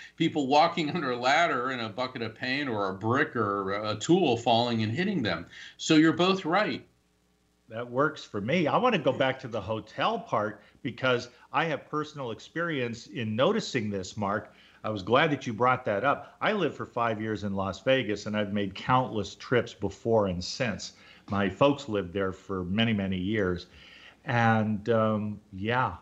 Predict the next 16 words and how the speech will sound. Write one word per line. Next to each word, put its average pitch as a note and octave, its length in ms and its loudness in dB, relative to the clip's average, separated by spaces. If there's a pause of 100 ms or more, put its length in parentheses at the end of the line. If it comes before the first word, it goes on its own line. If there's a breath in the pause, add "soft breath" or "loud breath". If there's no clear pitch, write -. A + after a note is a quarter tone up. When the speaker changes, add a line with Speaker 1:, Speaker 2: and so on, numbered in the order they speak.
(160)
Speaker 2:
you A2 180 0
go A#2+ 300 4
into A2+ 680 0
a G2+ 120 -2
hotel. G2+ 380 2
This D3+ 240 2
would B2 180 0
be A2+ 160 0
numerous C3 720 4
hotels, G#2 640 -2
I D3+ 140 0
would A2+ 180 -2
venture G2 340 -8
to F#2+ 100 -10
say F#2+ 240 -12
most, F#2+ 520 -4